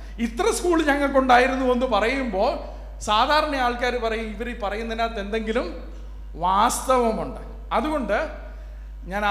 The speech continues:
ആദ്യം, ആ, സ്കൂളുകൾ എന്തായിരുന്നുവെന്ന് പറയാനായിട്ട് പോവുകയാണ്. അതിനു മുമ്പ് ഈ മൂന്ന് റിപ്പോർട്ടുകളിൽ ഇവർ ഏറ്റവും കൂടുതൽ അംഗീകരിക്കുന്നത്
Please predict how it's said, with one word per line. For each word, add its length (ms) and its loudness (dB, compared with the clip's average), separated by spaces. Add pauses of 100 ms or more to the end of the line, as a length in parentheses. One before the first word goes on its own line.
ആദ്യം, 340 0 (760)
ആ, 20 -2 (960)
സ്കൂളുകൾ 500 6
എന്തായിരുന്നുവെന്ന് 800 0 (580)
പറയാനായിട്ട് 540 0
പോവുകയാണ്. 380 0 (100)
അതിനു 180 2 (100)
മുമ്പ് 280 2 (260)
ഈ 40 0 (140)
മൂന്ന് 340 0
റിപ്പോർട്ടുകളിൽ 680 0 (520)
ഇവർ 160 -2
ഏറ്റവും 460 0
കൂടുതൽ 220 0
അംഗീകരിക്കുന്നത് 720 -2